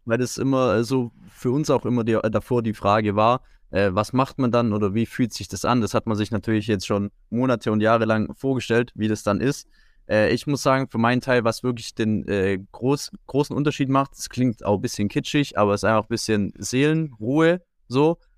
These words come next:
Also wir sind jetzt nicht mehr so krass gestresst und krass auf Zack, dass man irgendwie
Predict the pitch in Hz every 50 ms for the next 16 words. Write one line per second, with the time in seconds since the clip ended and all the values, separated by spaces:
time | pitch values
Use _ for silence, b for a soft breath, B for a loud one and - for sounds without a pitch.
0 | _ _ - 101 104 107 110 104 101 - 104 110 107 110 127 135 127 117 - -
1 | 139 143 - 147 135 120 - - 135 135 - _ _ _ - - - 120 139 151
2 | - - - 143 131 - - - 147 156 170 - - _ - - 117 113 107 -
3 | - - - 127 139 - - 113 107 - - - - 160 165 - - - 117 110
4 | - 120 110 110 - 131 131 131 127 123 123 120 120